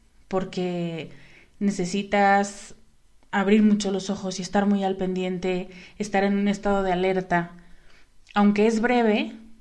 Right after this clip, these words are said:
pero es un estado constante de alerta. No podemos estar sorprendidas todo el tiempo, pero tampoco podemos ser apáticas. Y eso es lo que creo que tenemos que tomar de esta primera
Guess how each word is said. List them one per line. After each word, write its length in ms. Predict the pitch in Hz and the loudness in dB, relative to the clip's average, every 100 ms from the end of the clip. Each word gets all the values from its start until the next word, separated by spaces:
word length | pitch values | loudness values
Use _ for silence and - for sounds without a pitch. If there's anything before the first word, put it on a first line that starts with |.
| - _ | -20 _
pero 220 | 202 202 | 2 4
es 160 | 202 214 | 4 4
un 100 | 214 | 0
estado 340 | 208 202 202 | 2 2 2
constante 600 | 202 196 196 240 254 240 | 0 -4 -4 -4 -2 -2
de 100 | 190 | -2
alerta. 440 | 175 170 165 - - - - - - - - - - - - - - - - - | -4 -4 -8 -14 -16 -18 -20 -20 -20 -20 -20 -20 -20 -20 -18 -20 -20 -20 -8 0
No 160 | 240 | 0
podemos 360 | 247 254 240 220 | 2 2 2 0
estar 380 | 220 - 180 185 | -2 0 0 0
sorprendidas 760 | 190 190 170 165 185 180 165 | -2 -2 -4 -2 0 0 -2
todo 160 | 175 170 | -4 -4
el 120 | 170 | -4
tiempo, 360 | 170 165 - - - - - - - - - - - - - - - - | -4 -6 -10 -16 -20 -20 -20 -20 -20 -20 -20 -20 -20 -20 -20 -20 -8 2
pero 200 | 214 214 | 4 4
tampoco 400 | 220 214 226 226 | 2 2 2 0
podemos 360 | 202 202 190 | 0 0 -2
ser 140 | - 190 | -4 -4
apáticas. 760 | 190 185 180 175 - - - - - - - - - - - - - | -4 -6 -8 -10 -16 -16 -18 -20 -20 -20 -20 -20 -20 -20 -20 -20 -2
Y 160 | 214 | 4
eso 180 | 214 214 | 4 4
es 80 | 208 | 2
lo 140 | 214 | 0
que 120 | 208 190 | 0 -4
creo 400 | 190 190 196 196 | 0 2 0 -2
que 100 | 190 | -4
tenemos 400 | 180 185 185 190 | -4 -4 -4 -6
que 120 | 196 | -6
tomar 440 | 196 180 170 165 - - - | -4 -2 -2 -2 -6 -14 -14
de 220 | 208 180 175 | -6 -4 -2
esta 280 | 175 175 | -2 -4
primera 760 | 175 170 170 170 165 165 160 | -2 -4 -2 -2 -2 -4 -6